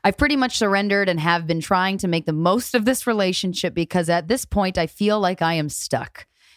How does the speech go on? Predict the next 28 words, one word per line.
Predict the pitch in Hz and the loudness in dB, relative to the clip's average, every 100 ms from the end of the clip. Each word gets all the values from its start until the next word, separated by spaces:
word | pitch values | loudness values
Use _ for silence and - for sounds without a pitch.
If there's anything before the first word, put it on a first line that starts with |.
| _ | _
He | - 208 | 0 0
is | 180 | 2
very | 214 226 220 | 2 2 0
controlling | 196 180 175 165 160 | -2 -2 0 0 -2
and | |
manipulating, | 147 147 - 151 139 135 | -2 -2 -2 -2 -2 -2
and | 135 139 | -2 -2
I've | 143 | -2
never | 160 175 190 | -2 0 0
hoped | 180 160 170 - | 0 -2 -2 -6
for | 156 | -6
someone | - 151 147 | -2 -2 -2
to | 151 | -6
die | 135 151 143 143 | -2 0 0 -2
so | - - 165 | -4 -2 0
much | 147 147 - | 0 -2 -2
in | 139 | -2
my | 131 | -2
life. | 131 117 - - - - - | -2 -4 -10 -20 -20 -12 0
I | 185 | 2
honestly | 202 220 220 | 2 0 -2
feel | - 196 | 0 2
like | 190 175 | 2 0
it's | 175 | -4
the | - | -2
only | 160 160 | 0 2
way | 156 156 | 0 2
out. | 175 151 | 0 -2